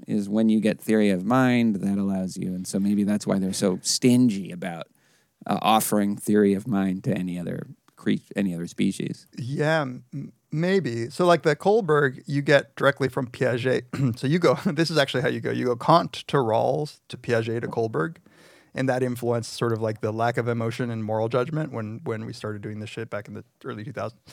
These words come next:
Speaker 2: Um, but in sort of more traditional cognitive development, like, people like Piaget all, w-, of course, believed that there was mind and there was the ability for the child to, like, represent things. And he did a lot of that early work showing, you know, the emergence of certain cognitive abilities. Like,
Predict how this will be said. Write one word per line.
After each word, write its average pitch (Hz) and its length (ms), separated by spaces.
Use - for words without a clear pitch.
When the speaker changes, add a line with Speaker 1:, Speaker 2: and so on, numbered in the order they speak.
Speaker 2:
Um, 123 380
but 135 460
in 165 460
sort - 300
of 147 60
more 139 200
traditional 151 640
cognitive 214 400
development, 127 320
like, 123 160
people 214 220
like 143 180
Piaget 139 680
all, 175 260
w-, 147 420
of - 120
course, 214 340
believed 123 560
that 123 160
there 113 120
was 110 200
mind 107 580
and 110 200
there 117 100
was 110 160
the 120 100
ability 110 420
for 113 140
the 110 80
child 113 380
to, - 240
like, 107 160
represent 110 540
things. 107 360
And 165 100
he 269 80
did 285 100
a 175 60
lot 139 240
of 160 60
that 131 140
early 120 220
work 117 200
showing, 113 380
you 117 80
know, 117 160
the 117 160
emergence 117 600
of 120 120
certain 120 340
cognitive 117 380
abilities. 110 540
Like, 107 180